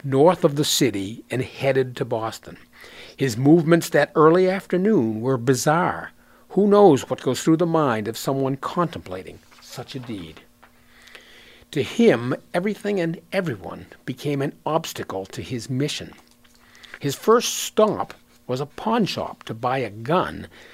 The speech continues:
but the proprietor said no. Next, he went to William Reed and Sons, a sporting goods store at one oh seven Washington Street,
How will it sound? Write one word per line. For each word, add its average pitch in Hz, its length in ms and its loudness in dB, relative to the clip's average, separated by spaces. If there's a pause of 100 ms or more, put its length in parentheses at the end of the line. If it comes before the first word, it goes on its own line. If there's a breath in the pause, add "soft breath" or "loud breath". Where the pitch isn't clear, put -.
(200 loud breath)
but 117 160 -4
the - 80 -8
proprietor 165 720 0
said 117 560 -4
no. 131 460 0 (720 loud breath)
Next, - 380 2
he 170 80 2
went 170 240 2
to 143 80 -2
William 160 500 2
Reed 196 280 0
and 104 160 -4
Sons, 87 420 -6
a 156 80 0
sporting 214 480 2
goods 113 220 -6
store 98 500 -4
at 135 160 -10
one 156 260 -2
oh 196 120 2
seven 175 540 0
Washington 156 580 -6
Street, - 480 -16